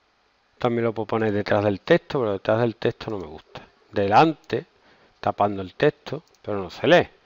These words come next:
Yo creo que estrecho es la mejor opción, ¿vale? Para meter una foto dentro de un documento.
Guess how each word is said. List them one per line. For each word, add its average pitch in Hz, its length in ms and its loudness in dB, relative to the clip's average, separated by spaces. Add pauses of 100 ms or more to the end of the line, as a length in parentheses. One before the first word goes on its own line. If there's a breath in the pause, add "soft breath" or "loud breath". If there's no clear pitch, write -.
(560 soft breath)
Yo 123 80 -6
creo 120 140 -2
que 123 80 2
estrecho 170 400 2
es 156 60 2
la 123 60 2
mejor 101 280 -4
opción, 92 340 -10
¿vale? 151 180 0
Para 113 200 2
meter 104 240 -4
una 123 160 0
foto 143 300 0
dentro 113 200 -4
de 98 80 -6
un 95 60 -10
documento. 85 580 -16